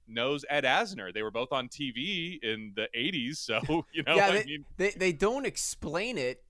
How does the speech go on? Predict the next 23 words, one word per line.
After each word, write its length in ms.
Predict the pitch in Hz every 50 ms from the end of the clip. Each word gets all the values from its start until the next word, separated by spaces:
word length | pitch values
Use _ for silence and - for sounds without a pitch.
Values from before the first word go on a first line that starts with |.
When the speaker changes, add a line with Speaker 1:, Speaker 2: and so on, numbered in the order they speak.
| - - -
Speaker 2:
whenever 380 | 165 147 165 170 170 165 151
you 160 | 156 147 143 131
first 440 | - - 180 185 190 160 143 156
Speaker 1:
No. 100 | 175 233
<laughs> 20 | -
Speaker 2:
see 320 | 190 403 190 - - - - - - - 762 - - 381 - - - - - - - -
Ed 180 | 156 170 160
Asner. 560 | 151 143 165 196 190 151 - 131 117 107 110 -
It's 200 | - 160 156 -
in 160 | 214 214 196 180
the 100 | 165 151
second 460 | - - - 214 208 185 - 196 170
time 240 | - 175 165 165 160
they 100 | 156 143
cut 300 | - - 185 165 - 127
back 260 | 139 143 175 196 -
to 80 | - 131
him 200 | 127 147 160 160
and 80 | 143
Cheryl 420 | 131 - - 202 240 226 175 147 139
that 100 | 139 135
she 100 | - 160
says, 240 | - 170 160 143